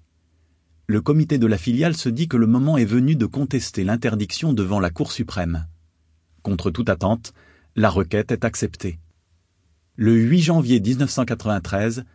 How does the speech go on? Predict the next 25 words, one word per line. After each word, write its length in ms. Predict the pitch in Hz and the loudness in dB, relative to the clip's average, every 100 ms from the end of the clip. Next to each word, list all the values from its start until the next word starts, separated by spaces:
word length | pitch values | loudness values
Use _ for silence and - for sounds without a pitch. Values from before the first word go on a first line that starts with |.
| _ _ - | _ _ -6
près 220 | - 139 | 0 2
de 120 | 113 | 2
sept 340 | 113 - 165 156 | 0 0 0 0
ans 120 | 143 | 0
après 260 | 120 120 | 0 0
le 100 | 107 | 0
décret 380 | 95 117 - 107 | 0 -2 0 -4
présidentiel, 880 | 85 117 101 101 85 - 107 117 120 _ _ _ - | 0 0 0 -2 -2 -2 0 -2 -6 _ _ _ -4
la 180 | 110 | -2
Cour 260 | - 175 127 | 0 0 2
déclare 460 | 120 123 156 160 - | 2 2 0 0 0
que 80 | |
l'action 420 | 117 147 - 131 110 | 0 0 -2 0 0
du 100 | 98 | 0
gouvernement 680 | 131 135 113 110 117 131 - | 0 2 2 4 4 2 0
à 100 | 95 | 0
l'encontre 540 | 104 113 123 110 101 | 0 0 -2 -2 -2
des 100 | 90 | -2
témoins 380 | 90 104 131 151 - _ _ - | 0 2 2 0 -6 _ _ -4
était 320 | 127 135 131 | -2 2 4
illégale 640 | 160 147 113 104 107 131 - _ _ - | 6 6 6 4 2 -2 -8 _ _ 2
et 100 | 131 | 4
elle 200 | 113 107 | 4 4
lève 220 | 113 131 | 4 4
l'interdiction. 680 | 120 120 117 104 92 - 82 | 2 0 -2 -4 -6 -8 -8